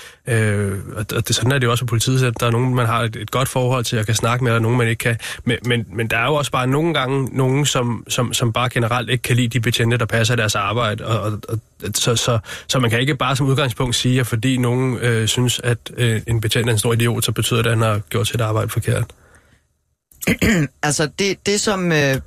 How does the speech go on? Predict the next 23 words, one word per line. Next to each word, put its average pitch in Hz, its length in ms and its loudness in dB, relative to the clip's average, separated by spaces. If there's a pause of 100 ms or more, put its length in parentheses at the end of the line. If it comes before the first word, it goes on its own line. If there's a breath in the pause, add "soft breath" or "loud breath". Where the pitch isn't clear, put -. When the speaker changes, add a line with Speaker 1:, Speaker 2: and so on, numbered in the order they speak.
Speaker 2:
betjenten, 180 600 0 (440)
der 147 160 2
ifølge 143 400 0
anklageskriftet 135 720 0
er 113 60 0
blevet 120 240 0
truet, 120 420 2 (540 soft breath)
han 143 200 2
har 143 60 0
forklaret 110 500 -2
i 107 40 2
retten, 95 380 0
og 113 100 2
nu 123 100 2
læser 120 300 0
jeg 110 80 2
op 107 160 -4
af, 110 260 2 (100)
øh, 98 360 0 (100)
Ekstrabladets 151 540 0
referat 98 420 -2
fra 90 240 0
retten, - 180 0